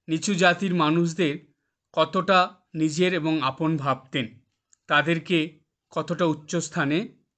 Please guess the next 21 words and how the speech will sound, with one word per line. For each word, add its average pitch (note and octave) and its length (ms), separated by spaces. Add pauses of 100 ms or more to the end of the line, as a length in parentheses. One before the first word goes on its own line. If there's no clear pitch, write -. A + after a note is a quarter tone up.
(160)
রেখেছিলেন। C#3 760 (920)
এই G#3 160
যে A#3 160
ঘটনাগুলো A3+ 760
আমরা F3+ 300
শুনলাম, F3 720 (480)
অর্থাৎ E3+ 460 (720)
জাতপাতের G3+ 680
বিচারের G3 520
ঊর্ধ্বে E3 440
যে G#3+ 140
স্বামীজির F3 500
জীবনের E3+ 420
ঘটনা, C#3+ 560 (600)
এই D3+ 120
ঘটনা D#3+ 400
থেকে F#3+ 520 (560)
আমরা D#3 260
এই E3+ 120
শিক্ষাই F#3+ 500
পাই C#3 360